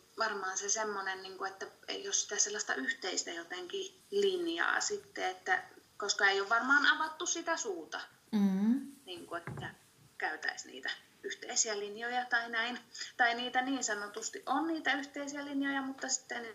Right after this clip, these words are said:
Speaker 1: niinku silti vähän tehdään omilla linjoilla ja omalla tyylillä.
Speaker 2: Mm. Mitä sä näkisit, että miten sitä semmoista yhteistä linjaa olisi mahdollista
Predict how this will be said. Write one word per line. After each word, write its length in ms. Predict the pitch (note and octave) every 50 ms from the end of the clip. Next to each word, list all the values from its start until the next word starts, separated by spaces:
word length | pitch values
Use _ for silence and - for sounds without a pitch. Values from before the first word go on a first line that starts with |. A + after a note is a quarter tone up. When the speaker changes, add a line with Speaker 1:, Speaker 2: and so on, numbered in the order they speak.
| - _ -
Speaker 1:
niinku 340 | A#3 A#3 A#3 A#3 A3 - - -
silti 380 | - B3+ A#3+ A#3 A3+ A3 G#3+
vähän 300 | G#3 G3 G3+ G3 F#3+ F#3 - - - - _ _ _ -
tehdään 380 | - F#3 F#3+ F#3+ F#3 F#3+ F#3
omilla 260 | F3+ F3+ E3+ E3+ F3+ F3
linjoilla 460 | F#3 F#3+ F#3 F3+ F#3+ F#3+ G3 G3 F#3+
ja 100 | F#3+ F#3+
omalla 300 | - - G#2+ A2+ A#2+ -
tyylillä. 440 | - A#2 A#2 A#2+ B2 B2 A#2+ - - - - - - _ _ _ -
Speaker 2:
Mm. 320 | A3+ G#3+ G#3 G3+ G#3 A3 - - - -
Mitä 280 | B3 C4 - - F4+ E4+
sä 180 | - - B3
näkisit, 920 | A#3 A#3 A#3+ B3+ C#4 C#4 - C#4 B3+ B3 A#3 - G3+ F#3 F#3 - - - - - -
että 180 | - A3+ G#3 G#3 A3
miten 640 | A#3 B3+ A#3+ - C#4 C4+ B3 A#3 G#3+ G3+ - - - -
sitä 360 | - - - A3 G#3 G#3+ G#3
semmoista 480 | G3+ - G#3 G3+ G3 G3+ G3+ - - G#3
yhteistä 680 | - A#3 A#3 A#3 - - A3+ G3+ G3 - - F#3+ F#3 F#3+
linjaa 720 | G3 G3+ G3+ G3 F#3+ F#3 F3+ F3+ F3 F3 F3 F#3 F3+ - - - - - - -
olisi 360 | G3 F#3+ G3+ G3+ G3 - A#3
mahdollista 840 | A#3+ B3+ A#3 - A3+ G#3 G3+ F#3 F3+ F3 F3 F3 - - - E3+